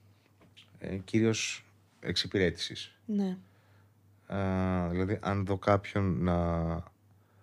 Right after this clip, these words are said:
Speaker 1: μιλάει άσχημα σε έναν σερβιτόρο, ας πούμε, ή σε έναν ρεσεψιονίστ, ε, ή οπουδήποτε, σαν υπάλληλο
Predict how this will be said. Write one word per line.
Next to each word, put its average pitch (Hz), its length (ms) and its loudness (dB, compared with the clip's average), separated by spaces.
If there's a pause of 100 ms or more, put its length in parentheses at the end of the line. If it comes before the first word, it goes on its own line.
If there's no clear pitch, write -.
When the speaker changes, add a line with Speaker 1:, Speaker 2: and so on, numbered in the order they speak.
(580)
Speaker 1:
μιλάει 92 340 2
άσχημα 92 540 0
σε - 180 -6
έναν 87 300 -4
σερβιτόρο, 82 480 -4
ας 76 100 -6
πούμε, 104 300 -8 (400)
ή 87 80 -10
σε 85 180 -6
έναν 85 280 -2
ρεσεψιονίστ, 85 720 -6 (840)
ε, 101 220 2
ή 123 320 4 (100)
οπουδήποτε, 151 960 0 (880)
σαν 107 240 0
υπάλληλο 107 680 0